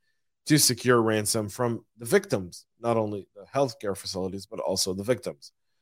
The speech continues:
One of the attack was aimed at the Oak Bend Medical Center on September first, with the group claiming to have siphoned roughly three and a half gigs of data,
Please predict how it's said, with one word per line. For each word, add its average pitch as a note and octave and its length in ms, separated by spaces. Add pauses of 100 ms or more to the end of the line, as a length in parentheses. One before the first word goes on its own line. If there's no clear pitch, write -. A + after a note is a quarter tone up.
(260)
One D3 160
of C3+ 100
the C#3 140
attack C3 340
was A#2+ 220
aimed C3+ 340
at B2 160
the G#2+ 160
Oak B2+ 300
Bend A#2+ 240
Medical A#2+ 280
Center B2+ 300
on A2 80
September G2+ 380
first, F#3+ 420
with B2 140
the G#2+ 60
group C3 300
claiming B2 440
to A2+ 80
have G2+ 120
siphoned B2 380
roughly A2 300
three C3+ 240
and B2 80
a A#2 40
half A#2 240
gigs A#2 280
of G2+ 120
data, C3+ 380